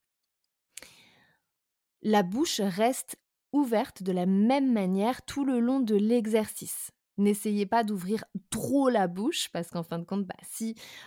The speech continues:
euh, la bouche est trop ouverte, c'est pas non plus, euh, génial.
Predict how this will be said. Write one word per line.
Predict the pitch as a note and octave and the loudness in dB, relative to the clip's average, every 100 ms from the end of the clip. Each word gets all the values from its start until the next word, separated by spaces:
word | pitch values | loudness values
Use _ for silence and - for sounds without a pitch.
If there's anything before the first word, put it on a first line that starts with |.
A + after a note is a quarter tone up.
| - D3+ | -12 -6
euh, | D#3+ | -4
la | E3 | -4
bouche | F#3+ A3 | -4 -4
est | E3+ | -6
trop | - - A3 | -4 0 2
ouverte, | G3+ G3+ - - | 4 2 0 -12
c'est | - E3+ | -12 -8
pas | F#3 F#3+ | -4 -2
non | F#3 | 0
plus, | E3+ - F#3+ F#3+ - | -2 -6 -6 -6 -6
euh, | - | -10
génial. | - E3+ D#3+ F3 E3+ D#3+ G#3 | -6 -4 0 0 0 0 -2